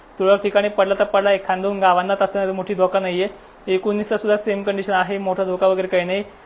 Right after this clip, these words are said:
पण याच्यामध्ये एकोणीस तारखेला, तारखा आणि लक्षात घ्या, मी तुमच्या अकोल्याचं, बुलढाण्याचं, अ, खांद्याचं नाव का घेत नाही, कारण की तिथे सोळा तारखेचा आणि याचा पाऊस नाही, त्यामुळे ती गोष्ट लक्षात ठेवायची. जर नाव घेतलं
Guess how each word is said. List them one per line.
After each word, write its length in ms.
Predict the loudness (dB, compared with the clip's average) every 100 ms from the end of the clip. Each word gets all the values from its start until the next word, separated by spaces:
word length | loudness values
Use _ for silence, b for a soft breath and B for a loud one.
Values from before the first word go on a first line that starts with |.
| B 0
पण 140 | 2
याच्यामध्ये 580 | 2 0 0 0 2 0 -2
एकोणीस 480 | -8 -4 -2 0 2
तारखेला, 340 | 2 2 -4 -4 -2
तारखा 260 | 2 4 4
आणि 180 | 2 0
लक्षात 220 | -2 -2
घ्या, 220 | 0 -2 -2
मी 180 | -6 -6
तुमच्या 340 | -4 0 4
अकोल्याचं, 580 | 6 6 2 2 2 0
बुलढाण्याचं, 600 | 2 2 0 0 2 2 0 B B 0
अ, 180 | 4 4
खांद्याचं 380 | 2 0 0 2
नाव 160 | 2 6
का 140 | 4
घेत 120 | 4 0
नाही, 120 | 0
कारण 160 | 0 -2
की 60 |
तिथे 380 | -4 0 -2 -2 B -8 4
सोळा 180 | 6
तारखेचा 440 | 6 2 0 0 2
आणि 120 | 2
याचा 140 | 0
पाऊस 220 | 2 0 0
नाही, 120 | 0
त्यामुळे 320 | 2 2 -2
ती 100 | -2
गोष्ट 180 | -2 2
लक्षात 320 | 2 2 0
ठेवायची. 460 | 0 2 2 0 -2
जर 200 | 2 2
नाव 280 | 4 4 4
घेतलं 300 | 0 0